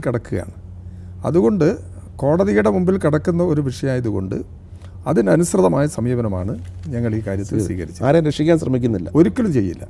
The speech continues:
Speaker 2: മറ്റൊരു കൗതുകകരമായ കാര്യം ചോദിച്ചിട്ട്, ഇപ്പോൾ യു ഡി എഫ് ഒരുപാട് ബാറുകൾ പൂട്ടി, എൽ ഡി എഫ് വന്നപ്പോൾ പലതും തുറന്നു, പക്ഷേ വലിയ പ്രതീക്ഷിച്ചത്ര എതിർപ്പുകൾ ഉണ്ടായില്ലല്ലോ. എന്തായിരിക്കും അതിൻ്റെ കാരണം?
Speaker 1: അത് ജനങ്ങളുടെ
Speaker 2: വൈനിൻ്റെ കാര്യത്തിലുള്ള ചില കടുംപിടുത്ത-, അല്ല, അതിൻ്റെ കർശനമായ നടപടികൾ ഉണ്ടാവുമെന്ന് പ-,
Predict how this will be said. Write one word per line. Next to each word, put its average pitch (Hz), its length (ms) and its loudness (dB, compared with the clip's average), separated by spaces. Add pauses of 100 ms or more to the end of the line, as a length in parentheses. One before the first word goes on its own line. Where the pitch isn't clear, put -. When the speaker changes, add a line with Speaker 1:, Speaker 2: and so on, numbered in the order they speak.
Speaker 2:
മറ്റൊരു 185 280 4
കൗതുകകരമായ 175 680 6
കാര്യം 135 240 2
ചോദിച്ചിട്ട്, 110 340 -2
ഇപ്പോൾ 127 160 2
യു 156 60 4
ഡി 170 80 2
എഫ് 180 160 2
ഒരുപാട് 147 300 4
ബാറുകൾ 131 440 4
പൂട്ടി, 95 360 -4 (360)
എൽ 131 140 2
ഡി 156 80 6
എഫ് 175 160 6
വന്നപ്പോൾ 147 380 6
പലതും 135 320 4
തുറന്നു, 98 320 2 (300)
പക്ഷേ - 180 2
വലിയ 180 320 6
പ്രതീക്ഷിച്ചത്ര 175 640 4
എതിർപ്പുകൾ 143 500 4
ഉണ്ടായില്ലല്ലോ. 101 540 2
എന്തായിരിക്കും 135 420 2
അതിൻ്റെ 98 160 -2
കാരണം? 92 280 -4
Speaker 1:
അത് 107 100 -4
ജനങ്ങളുടെ 120 400 4
Speaker 2:
വൈനിൻ്റെ 180 440 10
കാര്യത്തിലുള്ള 143 800 6 (400)
ചില 131 240 4 (220)
കടുംപിടുത്ത-, 135 460 0
അല്ല, 127 160 4
അതിൻ്റെ 127 200 4
കർശനമായ 143 600 2 (320)
നടപടികൾ 135 480 4
ഉണ്ടാവുമെന്ന് 131 400 6
പ-, 120 140 -2